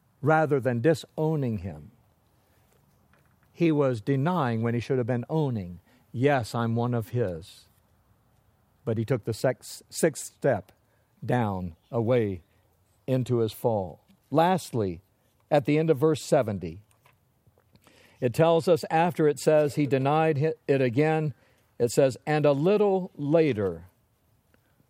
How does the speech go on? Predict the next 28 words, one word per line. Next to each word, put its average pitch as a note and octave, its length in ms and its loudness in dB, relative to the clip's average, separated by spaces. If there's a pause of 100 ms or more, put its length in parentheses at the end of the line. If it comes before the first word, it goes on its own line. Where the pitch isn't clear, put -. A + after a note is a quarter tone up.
a A#3+ 80 4
little A#3+ 320 6
while, G2+ 420 -2 (1000)
little A3 380 4
children, F#2+ 580 -2 (600)
a D3+ 80 4
little F3+ 340 4
later. A2 460 -2 (420)
It B2 100 2
was A#2 140 0
coming D3 320 0
fast, B2 400 0
wasn't A#2+ 320 0
it? - 200 -12 (500)
"Those F3 320 4
who F3+ 100 2
stood F#3 340 0
by D#3+ 300 2
said E3 360 0
to D#3+ 80 -2
Peter E3 420 0
again, A#2+ 480 -2 (260)
'Surely F#3+ 500 0
you F3+ 300 -2
are E3+ 240 2
one D#3 260 0
of D3 200 -2
them, F#2 500 -2